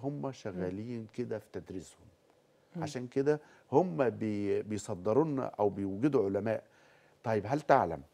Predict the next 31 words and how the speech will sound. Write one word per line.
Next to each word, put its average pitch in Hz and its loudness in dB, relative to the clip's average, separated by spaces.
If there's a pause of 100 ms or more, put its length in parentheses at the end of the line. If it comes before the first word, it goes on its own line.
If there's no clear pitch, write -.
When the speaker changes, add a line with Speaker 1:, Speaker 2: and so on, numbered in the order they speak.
(1300)
Speaker 1:
وده 120 6
أنا 123 2
قلتها 113 -4
كتير 113 -6
جدًا 95 -4
وقلتها 101 2
هنا 143 2
كتير 110 -8
جدًا 85 -6
على 82 -10
فكرة، - -16 (240)
Speaker 2:
مم. 156 -8 (800)
Speaker 1:
إن 110 -2
ال-، 104 -2 (200)
لما 98 0
عملوا 135 6
دراسة 117 8 (320)
لأذكى 139 0
أطفال 139 0
في - -12
العالم، 101 0 (1400)
شوف 117 -4
بقى 120 4
المفاجأة، 101 -2 (920)
طلع 170 4
تلاتة. 107 0 (1000)
Speaker 2:
تلات 156 4
دول؟ 175 2
Speaker 1:
تلات 180 8
دول 156 8
ومن 127 2